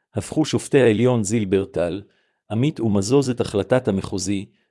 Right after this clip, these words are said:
בה נקבע כי אין לחייב את הדירקטורים של המפעל,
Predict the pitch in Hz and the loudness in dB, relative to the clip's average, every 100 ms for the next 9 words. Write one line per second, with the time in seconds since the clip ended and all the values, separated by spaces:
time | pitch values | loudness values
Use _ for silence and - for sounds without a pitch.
0 | _ - 113 107 - 117 120 113 - - | _ 0 0 0 -2 2 2 0 -4 -2
1 | 139 120 - 110 135 120 110 95 101 104 | 0 0 2 2 2 0 -2 -2 -2 -4
2 | - 139 135 101 95 101 98 98 - - | 2 4 4 0 -2 -2 -2 -4 -4 -2
3 | 98 78 | -2 -4